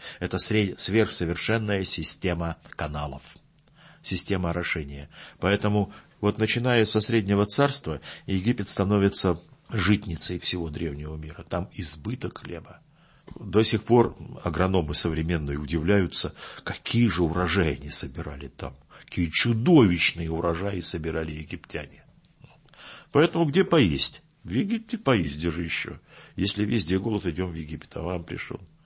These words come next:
Я крутил по-разному, вычисляя. Получается, что это было при фараоне Ментухотепе втором.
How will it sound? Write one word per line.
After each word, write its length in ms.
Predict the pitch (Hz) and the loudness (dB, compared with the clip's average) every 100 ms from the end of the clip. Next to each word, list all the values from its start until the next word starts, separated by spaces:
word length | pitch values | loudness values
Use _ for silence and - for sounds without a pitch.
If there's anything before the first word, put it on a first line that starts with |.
| _ _ _ - - | _ _ _ -18 -8
Я 280 | - 117 135 | 2 4 6
крутил 420 | - 135 151 147 | 4 4 6 4
по-разному, 680 | 143 139 175 160 98 82 82 | 6 6 6 4 2 0 2
вычисляя. 960 | 85 - 104 - 98 82 73 78 76 - - - | 2 2 0 2 2 2 0 -6 -10 -14 -20 -2
Получается, 760 | 101 113 127 160 165 156 147 131 | 2 4 4 6 6 6 4 2
что 220 | - 127 | 4 4
это 240 | 139 127 | 4 4
было 300 | 113 127 117 | 4 6 6
при 300 | 117 101 101 | 4 4 4
фараоне 680 | 92 107 90 98 120 113 107 - - - | 4 4 6 6 6 4 0 -2 -16 -8
Ментухотепе 1120 | - 107 101 - 101 87 82 - 117 - 104 95 | 2 2 2 0 2 2 2 4 4 4 0 0
втором. 580 | - - 90 107 104 82 | -6 0 4 6 6 4